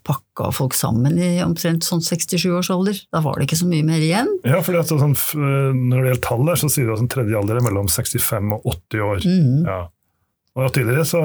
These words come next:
Speaker 2: ja.
Speaker 1: Ja, og det, så, og det, og det bør jo ikke være noe dødens venteværelse,
Speaker 2: Ja.
Speaker 1: eh, egentlig, fordi at det kan jo bli, det kan bli en lang og ganske bra periode, for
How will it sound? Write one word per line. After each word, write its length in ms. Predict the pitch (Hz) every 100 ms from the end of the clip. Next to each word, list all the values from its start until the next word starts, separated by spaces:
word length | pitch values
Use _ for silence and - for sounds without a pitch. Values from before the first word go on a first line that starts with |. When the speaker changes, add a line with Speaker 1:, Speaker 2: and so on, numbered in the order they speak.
| 151
Speaker 2:
ja. 180 | 143 180 196 - - -
Speaker 1:
Ja, 120 | 247 339 415 _
og 100 | 240
det, 100 | 247 262 254
så, 160 | 240 247
og 60 | 220
det, 60 | 220 233 - -
og 140 | 214
det 140 | 208 220
bør 140 | 208
jo 280 | 180 180 196 208
ikke 160 | -
være 200 | 196 160
noe 180 | 156 180
dødens 320 | 165 139 170
venteværelse, 640 | 190 156 - 131 139 135 185
Speaker 2:
Ja. 200 | 180 180
Speaker 1:
eh, 800 | 175 175 175 175 170 170 180 170
egentlig, 380 | 160 170 170 220
fordi 160 | 208 180
at 140 | 170
det 80 | 170
kan 160 | 180 165
jo 60 | 165
bli, 220 | 156 160 160
det 240 | 254 254 170
kan 140 | 180 165
bli 80 |
en 140 | 156 165
lang 160 | 135 143
og 140 | 160
ganske 300 | 156 135 160
bra 220 | 143 135 120 -
periode, 380 | 143 139 135 143
for 160 | 170